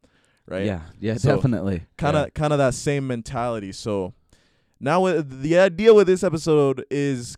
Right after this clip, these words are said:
Speaker 1: kinda going more into the relationship, more, more in depth, right? It doesn't have to just be, like, you know, romantic relationship, platonic,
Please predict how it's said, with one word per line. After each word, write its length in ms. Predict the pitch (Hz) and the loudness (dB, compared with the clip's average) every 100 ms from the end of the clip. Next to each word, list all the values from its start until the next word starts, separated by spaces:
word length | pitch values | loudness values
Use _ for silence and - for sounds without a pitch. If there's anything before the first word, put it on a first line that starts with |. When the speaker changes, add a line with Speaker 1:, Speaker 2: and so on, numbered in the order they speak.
| - | -12
Speaker 1:
kinda 260 | 185 175 165 | -6 -6 -4
going 360 | 147 160 147 | 0 0 0
more 200 | 143 151 | -2 -2
into 340 | 139 143 143 135 | -2 -6 -6 -6
the 120 | 120 | -4
relationship, 800 | 110 110 113 - 110 - 101 87 | -4 -4 -6 -8 -12 -12 -12 -8
more, 400 | 110 131 139 120 | -4 -2 -4 -6
more 260 | 123 135 | -6 -6
in 220 | 117 113 101 | -8 -10 -10
depth, 420 | 107 95 69 - | -8 -8 -8 -10
right? 280 | 95 98 95 | -8 -6 -6
It 40 | |
doesn't 200 | 120 139 | -8 -8
have 140 | 139 127 | -10 -10
to 80 | |
just 200 | 113 107 | -14 -14
be, 120 | 104 104 | -12 -12
like, 340 | 92 - _ _ _ _ _ _ - | -12 -14 _ _ _ _ _ _ -14
you 140 | 104 | -10
know, 180 | 98 95 | -6 -6
romantic 640 | 98 95 92 95 - 104 | -6 -6 -8 -10 -10 -8
relationship, 580 | 101 98 95 113 104 - | -6 -6 -6 -10 -12 -12
platonic, 720 | 90 - 92 101 110 - | -14 -10 -10 -8 -10 -14